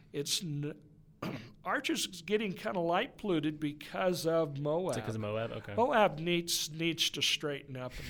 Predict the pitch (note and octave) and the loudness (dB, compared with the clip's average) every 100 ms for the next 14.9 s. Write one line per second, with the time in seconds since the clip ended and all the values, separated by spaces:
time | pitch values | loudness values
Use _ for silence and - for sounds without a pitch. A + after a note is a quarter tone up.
0 | - C3 A#2+ A#2 A#2 A2 A2+ - - - | -8 -6 -4 -6 -6 -6 -8 -12 -18 -18
1 | - - - - - - G2 D3+ C3+ C3+ | -16 -16 -16 -16 -12 -2 6 8 8 6
2 | C3+ C3+ C3 B2 F3 F#3 D#3 C#4 - G3 | 4 4 4 4 8 10 10 8 4 2
3 | - F#3+ - F3 - - - - - - | 6 4 2 -4 -4 -8 -8 -10 -14 -16
4 | - - - - - - E3 D#3 A#3+ C#3+ | -12 -10 -8 -10 -14 -4 -2 6 10 10
5 | - D3+ D3 C#3+ C#3+ C3+ - E3 D#3 D#3 | 8 4 6 6 4 2 6 8 8 4
6 | D3+ C#3 C#3 D#3+ E3+ F#3 F3+ - C3+ A#2+ | 0 2 4 4 2 0 -2 2 2 2
7 | C3 B2 A#2+ G#2+ C3 B2+ B2+ C#3 C3+ B2 | -2 -4 -4 0 0 0 0 2 4 4
8 | A#2 A2+ A#2+ B2+ B2 A#2 - A#2 A2+ G#2+ | 4 2 2 0 0 -2 -2 -2 -2 0
9 | A#2 A2 - - - - C3 B2+ B2 B2 | -2 -2 -4 -18 -20 -4 4 6 6 4
10 | A#2+ - - - C#3+ F#3+ A3+ A#3 D3+ A2+ | -2 -6 -20 -12 -4 0 2 4 2 4
11 | B2 C3 C3+ - B2+ B2 B2+ B2 B2+ D#3 | 8 8 6 0 0 0 0 -2 4 6
12 | C#3 G#2+ - A#2+ C#3 C3+ C3+ C3+ G#3+ G3 | 6 4 -4 -2 0 2 2 4 6 6
13 | D#3+ D#3 C#3 C3+ A#2 B2+ B2 B2 A#2+ G#2+ | 2 2 2 2 0 -4 0 2 0 -2
14 | B2 C3+ A2+ - C#3 B2+ A2 G#2 A#2 | 0 2 2 0 2 4 2 -2 -10